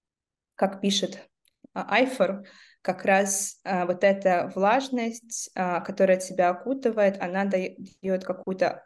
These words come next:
особую чувствительность, она тебя буквально напрямую связывает с лагуной. То есть даже если ты не погружаешь свое собственное тело в ее воды, она окутывает тебя таким,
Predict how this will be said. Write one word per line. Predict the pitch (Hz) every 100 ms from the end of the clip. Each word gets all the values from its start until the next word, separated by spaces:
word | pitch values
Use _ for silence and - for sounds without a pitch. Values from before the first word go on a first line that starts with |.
| _
особую | - - 214 202 190 165
чувствительность, | 170 - 240 262 214 190 - -
она | 185
тебя | 196 190 180 - - - _
буквально | 190 190 208 226 220
напрямую | 196 190 196 196 208 202
связывает | 202 185 180 180 170 170 170
с | - -
лагуной. | 170 170 175 156 156
То | 160
есть | 175
даже | 170 175 175
если | - 185 - - -
ты | 180
не |
погружаешь | 190 - 185 180 175 175
свое | - 175
собственное | - 175 - - 170 170 170
тело | - 165 165 160 165 - - -
в |
ее | 175 196
воды, | 208 285 285 262 254 254 254 -
она | 175 185 196 190 185 - _ -
окутывает | - - 190 180 160 147 - - _ _
тебя | - 156 185 185 180 - - -
таким, | 170 - 180 170 170 135 139